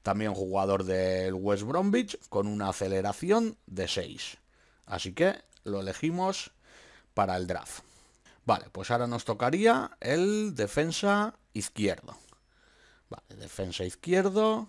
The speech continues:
con menos aceleración, vemos que es Daley Blind, jugador conocido holandés de veintiséis años, eh, del Manchester United, con una aceleración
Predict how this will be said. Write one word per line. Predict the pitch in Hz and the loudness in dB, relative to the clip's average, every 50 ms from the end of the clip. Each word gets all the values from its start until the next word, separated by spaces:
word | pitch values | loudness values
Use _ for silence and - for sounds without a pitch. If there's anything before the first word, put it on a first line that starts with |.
| - _ | -12 _
con | - - 101 95 | -4 -4 -2 -2
menos | - 101 98 92 - | 0 -2 -2 -2 -4
aceleración, | 110 98 - 101 101 101 101 98 104 - - 180 190 214 220 202 - - - | -4 -4 -2 -2 -2 -2 0 -2 -2 -2 0 4 4 4 4 2 -2 -6 -4
vemos | 120 117 120 113 107 107 - - | -2 0 0 0 0 -4 -4 0
que | - 180 196 | 2 2 2
es | 196 - - - _ _ _ _ _ - | 2 0 -6 -10 _ _ _ _ _ -14
Daley | 110 110 120 131 147 160 170 175 180 - - - | -8 0 2 4 6 6 6 6 4 2 -2 -10
Blind, | - 107 110 123 127 110 90 85 82 - - - _ _ _ _ _ _ - - | -10 -4 0 0 0 0 -2 -6 -10 -14 -18 -20 _ _ _ _ _ _ -20 -18
jugador | _ - 107 101 104 104 110 110 107 | _ -4 0 2 4 4 4 4 2
conocido | - 107 101 101 101 - - 156 170 165 175 160 | 2 0 2 2 2 0 0 0 2 6 6 6
holandés | 135 113 104 104 104 120 139 160 156 131 | 6 6 4 4 4 4 4 4 4 2
de | 113 | 2
veintiséis | 101 101 98 90 101 95 - 104 101 - - | 2 0 0 0 -2 -4 -4 -4 -4 0 2
años, | 131 160 175 180 202 220 226 220 196 - | 2 2 2 0 0 2 2 2 0 0
eh, | 104 101 98 95 92 92 | 0 2 2 0 0 -2
del | 87 92 92 92 | -2 -4 -4 -2
Manchester | 95 101 101 98 - 104 92 - - 95 95 | -2 -2 -4 -4 -4 -6 -6 -4 -4 -2 -2
United, | 101 117 156 175 190 185 - 233 226 214 - - - - - - - - _ - | -2 0 2 2 0 2 4 4 4 4 2 -6 -20 -20 -20 -20 -20 -20 _ -2
con | - 101 - | 0 0 0
una | 117 127 139 151 156 | 2 0 2 2 0
aceleración | - - - 101 - - 101 98 101 98 95 98 92 - 117 127 147 165 175 170 - | 0 0 -2 -2 0 0 0 0 0 0 0 0 -2 0 2 2 2 2 2 -2 -6